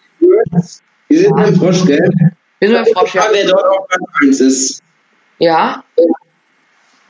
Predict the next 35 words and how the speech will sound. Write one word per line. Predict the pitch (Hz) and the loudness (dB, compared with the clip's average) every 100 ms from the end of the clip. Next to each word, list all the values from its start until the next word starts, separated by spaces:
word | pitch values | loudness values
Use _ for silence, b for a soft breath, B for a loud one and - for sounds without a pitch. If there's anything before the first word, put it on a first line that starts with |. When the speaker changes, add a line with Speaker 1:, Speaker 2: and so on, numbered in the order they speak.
| _ _ _ _ _ _ _ _ _ _ _ - | _ _ _ _ _ _ _ _ _ _ _ -4
Speaker 1:
Okay. | - - - 110 - 127 127 127 123 240 - _ _ _ _ _ _ _ _ _ _ _ _ _ _ _ _ - | -4 -4 -6 -6 -6 -2 0 2 0 -2 -8 _ _ _ _ _ _ _ _ _ _ _ _ _ _ _ _ -6
Sorry, | - 180 214 | -4 0 0
falls | 208 208 190 | 0 0 -2
ich | 180 | 0
sie | 202 | 0
nicht, | 185 - 117 | 0 -2 -2
äh, | 151 143 - 180 180 - - _ _ _ | -2 -2 -2 0 0 -2 -8 _ _ _
genau. | - 151 139 127 117 B B | -2 0 2 0 -2 B B
Speaker 2:
Ja, | 185 | -2
Speaker 1:
Falls | - | -2
Speaker 2:
das | - | -2
Speaker 1:
ich | |
Speaker 2:
macht | 233 | -2
Speaker 1:
sie | 160 | 0
nicht | 175 | 0
Speaker 2:
nichts. | 202 | 0
Speaker 1:
ganz | 170 170 | -2 -2
so | 170 185 - _ | -4 -8 -16 _
sprechen | - 147 160 143 | -6 -2 -2 -2
kann, | - 143 | -4 -2
aber | 170 170 165 | -2 0 0
ich | - - | -2 -4
bin | 190 196 185 175 | -2 0 0 0
nicht | 175 | 0
so | 160 143 | 0 2
wirklich | 147 139 139 | 0 2 0
der, | - 135 | 0 0
der | 131 127 123 117 | 0 0 0 -2
gut, | 113 123 123 | 0 0 2
am | 131 131 | 2 0
besten | 135 135 127 | 0 -2 -2
Deutsch | 120 123 - | 0 0 -2
kann | 113 110 | -2 2
hier, | 107 | 2
ne? | 117 135 139 | 2 0 -4